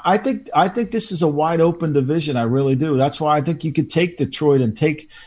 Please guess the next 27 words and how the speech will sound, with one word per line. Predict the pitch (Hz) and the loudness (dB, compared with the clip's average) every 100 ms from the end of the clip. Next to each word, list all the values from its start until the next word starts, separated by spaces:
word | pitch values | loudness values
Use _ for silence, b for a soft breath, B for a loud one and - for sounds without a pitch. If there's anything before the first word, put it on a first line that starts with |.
| B | B
and | 139 135 | -4 0
think | 165 160 | 2 2
that | 151 | 0
they | 151 147 | 4 4
could | 139 113 | 4 0
do | 143 156 117 | 2 2 2
it. | 104 | -2
You | 139 | -2
know, | 135 127 | 0 0
I | 147 175 | 0 0
don't, | 185 151 - 147 | 0 -4 -8 0
I | 160 | 2
don't | 175 | 2
have | 160 151 | 0 0
any | 160 | 0
hope | 143 147 156 - | 0 0 0 -2
for | |
Chicago | 127 - - 139 147 147 151 | -6 -6 -4 0 2 2 2
'cause | 139 120 | 0 -2
I'm | 120 | -2
not | 127 131 | 0 -2
a | |
Trubisky | 113 127 104 143 - 156 | -4 -2 0 0 -2 -8
fan. | - 160 165 165 _ _ _ - | -2 -2 -2 -4 _ _ _ -18
So | - 156 135 131 127 - | -2 4 4 4 0 -2
I, | 131 - | -4 -2
I, | 131 | -2